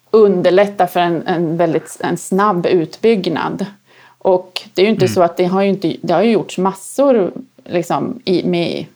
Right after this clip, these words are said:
Speaker 1: i E U-regelverken redan innan. Eh, problemet tycker vi är ju att man inte bara sätter upp mål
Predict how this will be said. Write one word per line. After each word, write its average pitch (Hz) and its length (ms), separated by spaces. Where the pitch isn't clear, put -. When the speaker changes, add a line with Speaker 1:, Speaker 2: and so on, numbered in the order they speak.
Speaker 1:
i 196 240
E 170 140
U-regelverken 151 760
redan 147 360
innan. 180 600
Eh, 170 440
problemet 226 680
tycker 196 340
vi 196 320
är 151 120
ju 139 100
att 147 220
man 160 180
inte 147 180
bara 156 240
sätter - 360
upp 156 280
mål 170 680